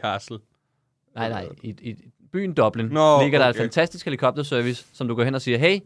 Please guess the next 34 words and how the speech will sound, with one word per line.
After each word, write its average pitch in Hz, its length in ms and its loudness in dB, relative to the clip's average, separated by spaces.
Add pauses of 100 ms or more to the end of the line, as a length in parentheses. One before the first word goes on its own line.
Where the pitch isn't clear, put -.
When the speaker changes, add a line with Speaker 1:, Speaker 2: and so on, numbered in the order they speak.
(260)
Speaker 1:
Jeg 139 180 4
vil 147 100 2
gerne 147 180 4
leje 139 300 6
en 147 120 4
helikopter." 123 540 2 (120)
Speaker 2:
her 160 100 2
er 156 40 4
otte 156 180 6
millioner. 147 380 0 (480)
Flyv 127 140 -2
mig 127 120 -2
til 131 160 -4
Nyborg. 113 320 -4 (400)
Speaker 1:
Okay, 113 300 -2
Speaker 2:
Og - 60 -12
Speaker 1:
det 135 80 -2
Speaker 2:
så 139 80 0
Speaker 1:
skal 123 60 0
Speaker 2:
siger 147 140 4
de, 127 160 0
"Fair 131 140 2
and 123 140 0
square." 107 220 -6 (720)
Speaker 1:
Okay, 277 260 2
jamen, 120 140 -2
så 214 80 0
gør 254 80 4
jeg 151 80 6
det 113 100 -2
næste 87 200 -10
gang. - 80 -20 (460)
Speaker 2:
Godt. - 200 -12 (1120)
Ikke? 98 120 -18